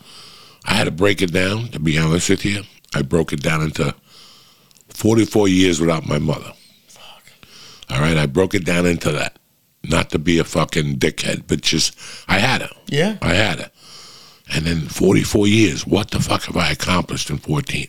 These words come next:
Speaker 1: forty-four years? What did I do in forty-four years? You know, forget about the failures.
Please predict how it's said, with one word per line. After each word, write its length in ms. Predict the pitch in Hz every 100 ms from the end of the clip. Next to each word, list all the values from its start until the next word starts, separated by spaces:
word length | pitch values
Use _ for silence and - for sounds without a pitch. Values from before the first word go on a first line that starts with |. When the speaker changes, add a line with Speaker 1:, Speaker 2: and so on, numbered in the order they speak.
| -
Speaker 1:
forty-four 420 | 101 78 - -
years? 320 | - - - - - - - - -
What 160 | - -
did 80 | 110
I 80 | 87
do 240 | 82 110
in 60 | 85
forty-four 520 | - 76 71 - 67
years? 420 | 67 76 69 -
You 100 | 85
know, 180 | 76 67 - - -
forget 260 | - 107 110
about 280 | 87 82
the 60 | -
failures. 580 | - 92 85 76 80